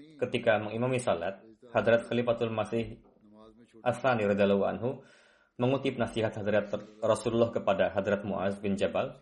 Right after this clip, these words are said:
Beliau bersabda, "Pada umumnya, Rasulullah lebih menyukai untuk membaca surah Al-A'la, Al-Ghasyiyah, Al-Fajr, dan surat-surat lainnya yang sejenis ketika mengimami salat fardu."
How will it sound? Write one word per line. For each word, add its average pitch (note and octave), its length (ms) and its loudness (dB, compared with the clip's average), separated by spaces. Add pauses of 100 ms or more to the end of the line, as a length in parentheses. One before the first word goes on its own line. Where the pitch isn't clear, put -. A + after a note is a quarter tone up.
(140)
Beliau A2 280 2
bersabda, - 600 -2 (560)
"Pada B2+ 280 4
umumnya, C3 640 -2
Rasulullah A#2+ 880 0 (640)
lebih A#2+ 280 2
menyukai A#2+ 560 4
untuk A2 240 -8
membaca G#2 480 2
surah G#2 400 2
Al-A'la, F#2 560 0
Al-Ghasyiyah, G2+ 800 -2
Al-Fajr, G2+ 580 2 (680)
dan G#2+ 160 2
surat-surat A#2 560 2
lainnya B2 320 4
yang G2+ 160 0
sejenis A2 560 -4
ketika B2 400 0
mengimami A2 480 -2
salat G2 240 2
fardu." F2 480 -2